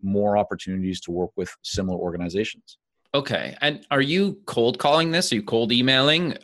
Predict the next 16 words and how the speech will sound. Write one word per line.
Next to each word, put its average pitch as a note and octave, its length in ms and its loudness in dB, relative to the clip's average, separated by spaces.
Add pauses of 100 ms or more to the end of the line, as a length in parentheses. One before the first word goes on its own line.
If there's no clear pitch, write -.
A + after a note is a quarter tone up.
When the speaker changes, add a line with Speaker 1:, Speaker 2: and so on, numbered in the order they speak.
Speaker 2:
Um, G2+ 400 2
are A2 40 0
you A2+ 120 0
trying A2 180 0
to A2+ 80 0
get A2 160 2
introductions? A2 720 -2
Like, A2+ 140 0
how A#2+ 200 0
do C3 80 -2
you C3 140 -2
go G#2+ 240 0
about G#2 260 2
actually G2 280 -2
doing F#2 340 -8
that? - 100 -20